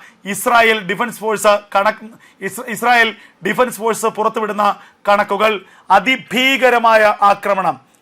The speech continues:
ഹമാസിന്റെ നടുവൊടിക്കുന്ന ആക്രമണം, ഗാസയിൽ നിന്നും ഹമാസിന്റെ സമ്പൂർണമായ ഉന്മൂലനം ലക്ഷ്യമിട്ടുകൊണ്ടുള്ള ആക്രമണം, അതാണിപ്പോൾ ഇസ്രായേൽ ഗാസയിൽ നടത്തുന്നത്. നാൽപത്തഞ്ച് ദിവസത്തെ വെടിനിർത്തൽ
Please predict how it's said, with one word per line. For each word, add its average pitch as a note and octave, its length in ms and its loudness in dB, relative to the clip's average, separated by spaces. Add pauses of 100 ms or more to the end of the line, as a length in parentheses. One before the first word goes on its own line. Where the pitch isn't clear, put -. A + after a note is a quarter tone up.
(140)
ഹമാസിന്റെ A#3+ 720 6 (300)
നടുവൊടിക്കുന്ന A#3 720 2
ആക്രമണം, G3+ 520 -2 (340)
ഗാസയിൽ A#3 460 4
നിന്നും A#3+ 240 -4
ഹമാസിന്റെ A#3 760 4 (260)
സമ്പൂർണമായ A#3 1000 4 (240)
ഉന്മൂലനം B3 800 2 (220)
ലക്ഷ്യമിട്ടുകൊണ്ടുള്ള A3 800 -2
ആക്രമണം, G3+ 420 -2 (100)
അതാണിപ്പോൾ A3+ 640 4 (280)
ഇസ്രായേൽ A3 600 2 (280)
ഗാസയിൽ G#3 560 2 (100)
നടത്തുന്നത്. F#3+ 720 -2 (400)
നാൽപത്തഞ്ച് B3+ 580 2
ദിവസത്തെ B3+ 580 2
വെടിനിർത്തൽ B3 640 0